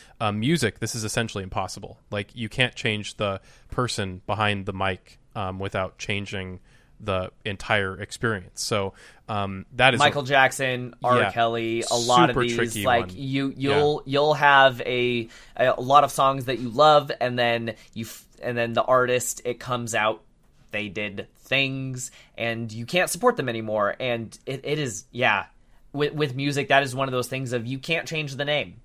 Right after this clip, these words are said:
Speaker 1: Yep.
Speaker 2: That is still their voice, and I know it's their voice.
Speaker 1: Mm-hmm, mm-hmm. Yeah, hundred percent. It's, uh, I agree with, with the book thing. It's, it's much easier to, to divorce the art from the artist.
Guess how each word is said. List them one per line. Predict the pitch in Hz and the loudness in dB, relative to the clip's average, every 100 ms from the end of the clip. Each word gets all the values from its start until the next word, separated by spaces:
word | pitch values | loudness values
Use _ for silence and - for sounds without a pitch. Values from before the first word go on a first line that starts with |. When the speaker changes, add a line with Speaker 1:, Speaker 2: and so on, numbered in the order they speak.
| _ - | _ -10
Speaker 1:
Yep. | 104 101 | -2 2
Speaker 2:
That | 143 | 2
is | 143 | 2
still | - 151 147 | 0 0 2
their | 139 135 | 2 0
voice, | 120 117 104 120 | 0 0 -2 -4
and | |
I | 120 | -2
know | 123 120 | 0 0
it's | 110 - | -2 -10
their | 92 | -14
voice. | - 62 62 - - 117 | -12 -14 -12 -14 -14 -14
Speaker 1:
Mm-hmm, | 104 - - - | -14 -14 -18 -14
mm-hmm. | 107 98 - _ _ _ | -12 -14 -16 _ _ _
Yeah, | 107 101 95 _ _ | -4 -4 -4 _ _
hundred | - 123 | -6 -4
percent. | 117 - 98 - | -4 -6 -8 -8
It's, | 120 110 - | -10 -6 -2
uh, | 123 113 110 - - - - - - - | 2 4 4 0 -18 -20 -20 -20 -20 -20
I | - - 135 | -18 -2 2
agree | 156 131 117 113 120 131 139 | 2 0 -4 -2 -2 -4 -6
with, | 127 113 - 120 | -6 -4 -4 -8
with | 113 | -6
the | 104 | -4
book | 107 104 | -4 -6
thing. | - 110 | -4 -4
It's, | 104 - | -6 -10
it's | 120 - | -14 -8
much | 110 - | -6 -6
easier | - 113 110 107 | -8 -10 -8 -8
to, | - - 107 107 101 101 101 | -8 -8 -6 -6 -6 -8 -8
to | - | -8
divorce | 101 104 98 104 98 101 - | -8 -8 -8 -6 -6 -6 -8
the | - | -10
art | - 110 - | -6 -6 -6
from | 113 | -8
the | 104 | -8
artist. | 113 104 104 - - | -6 -4 -4 -6 -12